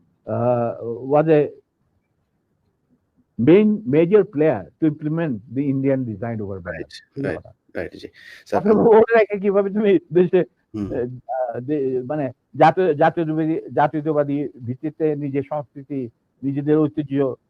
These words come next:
Speaker 1: ভিত্তিতে, নিজেদের ধর্মীয় চেতনার ভিত্তিতে তুমি বাংলাদেশ বানাবে। কিভাবে?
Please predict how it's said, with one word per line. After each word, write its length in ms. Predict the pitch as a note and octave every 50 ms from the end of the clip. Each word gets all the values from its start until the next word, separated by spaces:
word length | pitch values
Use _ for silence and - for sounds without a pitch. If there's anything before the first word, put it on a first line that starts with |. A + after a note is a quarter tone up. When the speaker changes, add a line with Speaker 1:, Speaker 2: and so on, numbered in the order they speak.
| _ _ _ -
Speaker 1:
ভিত্তিতে, 600 | B2+ C3+ C3+ - D3+ D3+ - - C#3 C#3 C3+ C3
নিজেদের 420 | C#3 C#3 C#3 C3+ C#3+ C#3 C#3 C#3+
ধর্মীয় 320 | B2 C3+ C#3 D3 D3 D3 D3+
চেতনার 380 | - D#3 - D#3 D3 C#3+ C#3+
ভিত্তিতে 560 | C3+ C3+ A#2 A#2+ B2 B2+ - - D3 C3+ E3 D3 C#3 - _ _ _ _ -
তুমি 100 | E3+ E3
বাংলাদেশ 320 | D#3 E3 D#3+ D#3+ D3+ C#3+ C#3+
বানাবে। 320 | C#3 C3+ B2+ A#2 A#2+ A#2+
কিভাবে? 380 | - - F#3+ F#3+ G3+ F3 B2